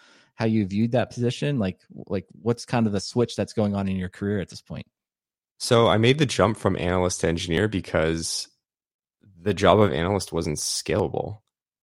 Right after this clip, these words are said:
Speaker 2: There was no way I could do my job. I had
Speaker 1: Right.
Speaker 2: to become an engineer. Like, it was necessary for me to even do detection at that, at that scale. So
Speaker 1: Right.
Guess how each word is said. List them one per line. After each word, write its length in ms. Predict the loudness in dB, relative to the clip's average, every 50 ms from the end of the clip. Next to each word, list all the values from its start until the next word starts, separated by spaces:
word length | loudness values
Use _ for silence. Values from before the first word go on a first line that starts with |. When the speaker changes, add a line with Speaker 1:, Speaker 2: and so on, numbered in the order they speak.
| _ _ _ _
Speaker 2:
There 100 | -2 -2
was 120 | 0 0
no 360 | 0 0 2 4 6 8 8 8
way 460 | 6 4 4 2 2 2 2 0 0
I 60 | -2
could 380 | -2 -2 -2 -2 -2 -2 -4 -4
do 120 | -4 -2
my 220 | 0 0 -2 -2 -4
job. 420 | -4 -2 -2 0 -2 -2 -4 -10 -16 -20 _ _ _ _ _ _ _ _ _ _ _ _ -6
I 60 | -6
had 360 | -4 -2 2 4 4 4 4
Speaker 1:
Right. 0 |
Speaker 2:
to 80 | 2 -2
become 280 | -4 -8 -8 -8 -6 -4
an 60 | -4
engineer. 320 | -4 -4 -2 -2 -2 -2 -2
Like, 180 | -4 -2 0
it 60 | 0
was 180 | 0 0 0 -2
necessary 720 | -2 -2 0 0 0 0 0 -4 -4 -2 -2 -2 -2 -4
for 140 | -6 -6 -6
me 160 | -4 -4 -4 -4
to 120 | -4 -4 -4
even 520 | -4 -4 -4 -4 -4 -4 -4 -6 -8 -12 _ _ _ _ _ _
do 160 | 0 0 0
detection 420 | 0 0 0 0 0 0 -2 -4 -4
at 100 | -4 -4
that, 260 | -4 -4 -4 -6 -8 -10
at 120 | -6 -4
that 240 | -2 -2 -2 -4 -6
scale. 480 | -6 -2 -2 -2 -2 -2 -6 -8 -14 _ _ _ _ _ _ _ _ _ _ _ _
So 220 | -2 0 0 0
Speaker 1:
Right. 140 | 0 -2 -6